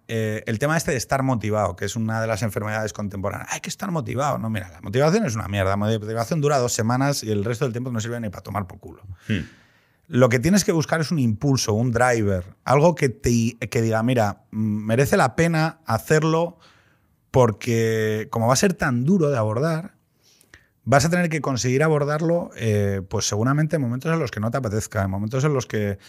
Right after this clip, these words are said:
Speaker 1: te dé por el culo, en momentos en los que te dé vergüenza, en los momentos en lo-, en los que dices, "Joder, es que". Entonces, ese driver o ese impulso, eh, tú lo tienes en la enfermedad de tu hijo, es decir, en el hecho de decir tu hijo,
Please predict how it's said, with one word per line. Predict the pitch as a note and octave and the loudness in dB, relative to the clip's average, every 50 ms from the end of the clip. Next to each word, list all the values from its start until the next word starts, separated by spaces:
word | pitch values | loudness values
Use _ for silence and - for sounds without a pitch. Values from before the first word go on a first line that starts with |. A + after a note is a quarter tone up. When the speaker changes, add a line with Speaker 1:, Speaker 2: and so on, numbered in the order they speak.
| - - _ _ _ _ | -20 -20 _ _ _ _
Speaker 1:
te | - - A2 | -4 -2 0
dé | A2 | 2
por | A2 D#3 D#3 | 4 4 4
el | A#2+ F#2 | 4 2
culo, | - B2+ C3+ A#2+ G#2 G2+ G2 | 2 2 2 4 2 2 0
en | F#2+ | -2
momentos | F#2+ G2+ G#2 A2 - D#3+ C#3+ | -2 -4 -4 -2 -2 -2 -2
en | E3 E3+ | 0 -2
los | D3+ A2+ | -2 -2
que | - G#2+ | -4 -4
te | F#2+ G2+ | -4 -2
dé | G#2 | 0
vergüenza, | A#2 C3+ C3+ A2+ A2+ B2+ C#3 C3 - - G2+ F#2+ | 2 2 2 2 2 2 2 0 0 -2 -4 -4
en | F#2+ F#2+ | -2 -4
los | G2 G2 | -4 -4
momentos | G2+ G2+ G#2 A2+ B2 D#3+ E3+ F3+ | -6 -4 -4 -4 0 0 0 2
en | E3+ C3+ | 2 2
lo-, | A2+ A2 | 0 0
en | - A2+ A2 G#2+ | 0 -2 -2 -2
los | G2+ G2+ F#2+ | -2 -2 -2
que | - G#2 | -2 -4
dices, | G2 F#2 E2+ G2 | -4 -4 -6 -6
"Joder, | - - A2 G#2+ G#2 | -4 -4 -2 -2 -2
es | - | -2
que". | - - A2+ A#2 A#2 - - - - _ _ _ _ _ _ | 0 0 0 0 0 -4 -12 -20 -20 _ _ _ _ _ _
Entonces, | - - A2+ C#3 C3+ - - _ - | -2 0 2 2 2 0 -2 _ 0
ese | D3+ D3+ F#3+ F#3+ | 2 4 4 6
driver | F3 E3+ F#3+ G3+ F#3+ E3 C#3+ C3+ C3+ | 6 6 6 6 4 4 2 2 2
o | C#3 | 0
ese | A#2 E3 | 0 0
impulso, | E3 D#3 C#3+ - F#3+ G#3 G#3 - - - D#3 D#3 F3+ A3+ C#4 - _ - G#2+ A2+ - _ - | 0 -2 0 2 2 2 2 2 0 0 0 -2 -2 -4 -8 -10 _ -10 -10 -10 -10 _ -8
eh, | - A2+ A2 G2+ - - _ _ _ _ _ _ | -6 -6 -6 -6 -8 -12 _ _ _ _ _ _
tú | - C#3 D#3 E3+ D#3+ B2+ G2 F#2+ | 2 4 6 6 6 4 2 -2
lo | G2 F#2+ G2+ | -6 -8 -4
tienes | - C3+ C#3+ D#3 D#3 C3+ G#2+ F#2 - - _ | -2 0 2 2 2 2 0 0 -4 -6 _
en | - G2+ G2+ F#2+ | -8 -6 -6 -4
la | F#2+ G2 | -4 -4
enfermedad | F#2+ F2+ - - G#2+ G2+ G2 F#2 G2+ A#2+ C3+ C#3+ | -6 -4 -2 -2 -2 0 -2 -2 2 4 4 4
de | C#3 B2+ | 4 2
tu | A2+ - C3 | 0 2 2
hijo, | D#3 E3+ - - G3+ E3+ | 2 2 2 2 0 0
es | A#2 | 0
decir, | G#2 G2 F2 - G2+ | 0 -2 -2 -4 -6
en | G2 F2+ | -6 -8
el | F#2 G#2 | -8 -8
hecho | G#2+ - A#2+ | -6 -4 -4
de | G#2+ G#2+ | -2 -2
decir | G#2 G2 - A2 G2 G2+ | -2 -4 -4 -8 -10 -4
tu | - B2 | -2 0
hijo, | C3+ C#3 - G3+ G3 | 0 2 2 0 -2